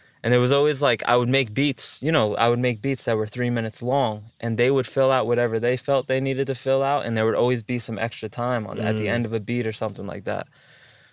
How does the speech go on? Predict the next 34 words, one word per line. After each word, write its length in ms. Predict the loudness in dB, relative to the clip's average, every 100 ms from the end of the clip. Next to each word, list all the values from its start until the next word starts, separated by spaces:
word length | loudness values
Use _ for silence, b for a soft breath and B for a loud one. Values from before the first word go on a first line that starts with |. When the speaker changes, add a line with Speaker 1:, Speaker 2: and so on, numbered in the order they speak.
| B
Speaker 1:
So 520 | -2 2 4 4 0 _ _ _ _ _ _ _ _ _ _ _ _ _ _ _ _
they 220 | 0 2
were 120 | 2
just 240 | 0 -4 -2
like, 260 | -2 -2 -6 _ _ _ _ _ -16
"Start 300 | -2 -2 2
rapping," 420 | 2 2 2 -2
Speaker 2:
<laughs> 20 |
Speaker 1:
you 60 | -2
know, 340 | -2 0 2
Speaker 2:
Yeah, 400 | 2 2 2 2
they 40 | 2
Speaker 1:
like, 200 | 2 2
Speaker 2:
encouraged 400 | 2 2 2 0
you. 100 | 2
Speaker 1:
yeah, 160 | 2 2
they, 180 | 2
like, 120 | 2 0
Speaker 2:
Yeah. 40 |
Speaker 1:
encouraged, 580 | 0 2 2 2 -6 -4
pushed 220 | -4 -2
me 100 | -4
to 100 | -4
start 280 | -2 0 2
rapping 380 | 2 0 0 -4
and, 180 | -4 -6
and 200 | -8 -10
start 280 | -4 -4 -2
telling 280 | -2 -2
my 100 | -4
own 180 | -4 -6
story. 440 | -4 0 2 2 -2
And, 120 | -6 _ b b b b b b b
um, 420 | -8 -4 -4 -6